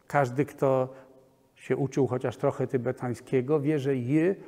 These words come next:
to jest też określenie umysłu, ale w kontekście ośmiu zbiorów świadomości ewidentnie odnosi się do, do siódmego,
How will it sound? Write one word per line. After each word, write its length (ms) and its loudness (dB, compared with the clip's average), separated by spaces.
to 60 2
jest 160 0
też 180 4
określenie 680 2
umysłu, 760 2
ale 200 2
w 80 -6
kontekście 640 -2
ośmiu 320 2
zbiorów 400 2
świadomości 920 0
ewidentnie 720 2
odnosi 360 0
się 160 -4
do, 140 -2
do 180 -2
siódmego, 680 -2